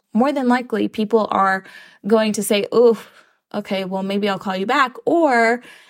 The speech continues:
maybe they'll schedule it. But there's, like, a fifty-fifty chance that they're not gonna schedule a paid consult with you. So yes, you got that phone call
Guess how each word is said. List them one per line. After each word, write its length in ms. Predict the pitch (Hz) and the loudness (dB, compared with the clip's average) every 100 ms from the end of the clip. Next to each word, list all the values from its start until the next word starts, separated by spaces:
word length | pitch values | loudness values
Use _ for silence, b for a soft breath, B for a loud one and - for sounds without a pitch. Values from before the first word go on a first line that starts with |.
| B | B
maybe 240 | - 202 202 | 0 2 2
they'll 140 | 214 | 0
schedule 360 | 214 311 339 208 | 0 -2 0 0
it. 240 | - - _ | 0 -6 _
But 120 | 247 | -4
there's, 220 | 262 392 | 0 -2
like, 140 | 392 392 | 0 -2
a 80 | 392 | -2
fifty-fifty 720 | 311 285 277 294 240 254 240 | -2 -4 -4 -6 -6 -8 -8
chance 480 | - 294 277 233 | -4 -2 0 0
that 140 | 247 233 | -2 2
they're 140 | 233 | 4
not 240 | 240 226 - | 4 2 0
gonna 180 | 262 | -2
schedule 520 | 254 233 214 233 226 - | -2 -2 0 2 2 -2
a 60 | - | -8
paid 380 | - 208 202 | -4 -2 -2
consult 480 | - 247 302 240 - | -6 -8 -6 -6 -6
with 140 | 180 170 | -8 -6
you. 260 | 98 - - B B B | -4 -6 -8 B B B
So 160 | - - | -8 -4
yes, 340 | 269 302 349 | 0 0 0
you 100 | 294 | -2
got 280 | 220 247 302 | 0 -2 -2
that 200 | - 220 | -4 -6
phone 200 | 220 202 | -2 -2
call 460 | 196 185 180 196 | -2 0 0 -2